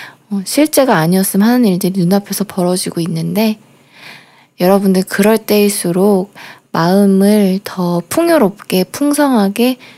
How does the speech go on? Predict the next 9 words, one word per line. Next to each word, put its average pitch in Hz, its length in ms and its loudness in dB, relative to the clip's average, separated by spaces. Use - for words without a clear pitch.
건강하게 240 640 2
가꾸셔야 190 580 -4
해요. 190 380 0
우리가 190 340 2
그런 185 440 -4
건강한 190 720 0
마음을 185 300 0
가지고 190 420 -4
있어야, 196 680 -2